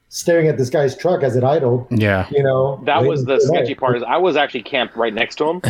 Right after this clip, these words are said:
Speaker 1: <laughs> Yeah.
Speaker 3: And so I didn't sleep a lick that night because around, after he finally calmed down from trying to pack up his rooftop tent, he's like, "I'm outta here, I'm leaving." And it's like, "Dude,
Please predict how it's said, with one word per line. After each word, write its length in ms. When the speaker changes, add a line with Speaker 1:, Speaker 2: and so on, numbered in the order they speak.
Speaker 1:
<laughs> 140
Yeah. 400
Speaker 3:
And 180
so 180
I 160
didn't 180
sleep 220
a 60
lick 260
that 180
night 300
because 380
around, 500
after 360
he 120
finally 360
calmed 300
down 280
from 160
trying 200
to 60
pack 280
up 100
his 140
rooftop 400
tent, 220
he's 100
like, 100
"I'm 140
outta 140
here, 100
I'm 100
leaving." 320
And 100
it's 100
like, 120
"Dude, 100